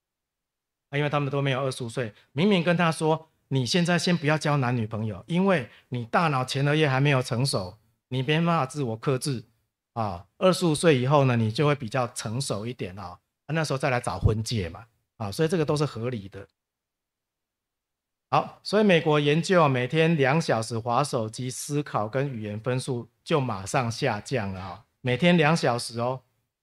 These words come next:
好，我们今天开始算一下你花多久哈，难怪你的成绩拉不起来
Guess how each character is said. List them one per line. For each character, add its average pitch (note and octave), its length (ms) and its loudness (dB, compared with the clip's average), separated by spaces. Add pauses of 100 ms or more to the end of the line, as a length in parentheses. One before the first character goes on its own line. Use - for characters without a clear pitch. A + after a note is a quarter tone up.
(160)
好， C#3+ 200 -14
我 B2+ 80 -10
们 C3 240 -4
今 D3+ 120 -2
天 D#3+ 140 2
开 D3 140 4
始 B2 100 -4
算 C3 240 0
一 B2 40 -2
下 B2 220 0
你 G#2+ 120 -4
花 B2 180 2
多 C3 280 -2
久 G2+ 280 -6
哈， F2+ 260 -10 (720)
难 C#3 180 2
怪 E3 200 4
你 C3+ 100 0
的 A#2+ 120 -2
成 B2 220 -6
绩 C3 280 -6
拉 C3 140 0
不 C3 120 -4
起 G2+ 220 -8
来 F2 220 -14